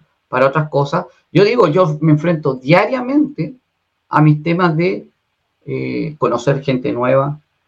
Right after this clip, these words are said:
de enfrentarme a nuevas situaciones, que son temas que son retos, finalmente, ¿sí? Que tenemos que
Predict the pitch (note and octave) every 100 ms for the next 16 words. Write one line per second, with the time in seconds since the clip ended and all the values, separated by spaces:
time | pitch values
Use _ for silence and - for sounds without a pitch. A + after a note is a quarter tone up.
0 | - D3 D3+ C#3+ C3 C#3+ C#3+ C#3 C#3 C3+
1 | B2+ A#2+ - C#3 C#3 D3 D3+ - _ -
2 | D3+ G3+ D3+ G3+ G#3 F#3 F#3+ F3+ F#3 C4
3 | C#3 - - _ D3+ D#3+ F3 G3 D#3 D#3
4 | D3+ _ _ - D#3 _ _ _ _ -
5 | C#3 F3 - _ _ _ _ _ _ -
6 | D3+ D3+ D3 - D#3 E3 -